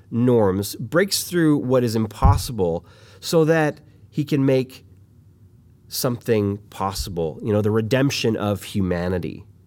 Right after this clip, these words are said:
It's, it's a super, I mean, it's an amazingly powerful point. And what I think is important to notice here is that, and Pastor Marvin brought this up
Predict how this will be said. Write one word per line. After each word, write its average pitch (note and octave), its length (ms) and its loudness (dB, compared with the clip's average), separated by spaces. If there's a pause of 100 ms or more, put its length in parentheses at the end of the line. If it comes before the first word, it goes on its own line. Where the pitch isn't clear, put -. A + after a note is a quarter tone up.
(960)
It's, - 380 -2 (240)
it's - 400 -2
a D#3 60 -2
super, B3 520 2
I D3+ 120 0
mean, D#3 120 8
it's C#3+ 140 0
an C#3 40 2
amazingly D3 600 4
powerful B2+ 520 0
point. A2+ 460 -2 (1800)
And F#3 260 4 (360)
what E3 280 -2
I F#3+ 120 2
think D4+ 200 0
is C4 140 2
important G3 380 0
to F3 80 0
notice D#3 320 2
here E3+ 120 2
is D3+ 100 0
that, D#3 180 2 (360)
and D#3+ 160 2
Pastor G3 260 0
Marvin F#3+ 240 4
brought E3 180 2
this D#3+ 160 -4
up F#3 240 0